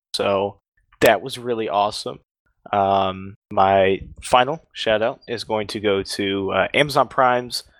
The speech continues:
Jack Ryan T V series. Finished that today. That dropped on the thirty-first of August.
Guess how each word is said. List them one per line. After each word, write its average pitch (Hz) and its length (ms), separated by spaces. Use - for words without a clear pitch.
Jack 123 300
Ryan 113 220
T 113 120
V 107 120
series. 110 340
Finished 117 340
that 110 160
today. 113 240
That 110 220
dropped 110 340
on 98 100
the 98 80
thirty-first 113 680
of 101 360
August. 110 500